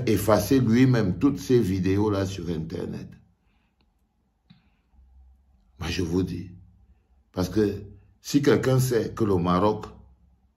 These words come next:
est placé à côté, en train d'essayer de prendre la can deux mille vingt-trois,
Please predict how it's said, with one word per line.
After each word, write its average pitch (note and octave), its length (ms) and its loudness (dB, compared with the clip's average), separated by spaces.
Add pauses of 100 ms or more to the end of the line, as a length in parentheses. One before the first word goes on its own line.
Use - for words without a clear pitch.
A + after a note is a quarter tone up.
(120)
est G#2 80 2
placé F#2 400 -2
à G2 100 0
côté, F#2+ 480 -6 (960)
en F2 100 -4
train G#2+ 200 -2
d'essayer F#2+ 460 0
de F2+ 120 0
prendre F#2+ 480 -4
la F2 160 -4
can F#2 340 -6 (120)
deux F#2 160 2
mille F2+ 240 0
vingt-trois, F2 500 -10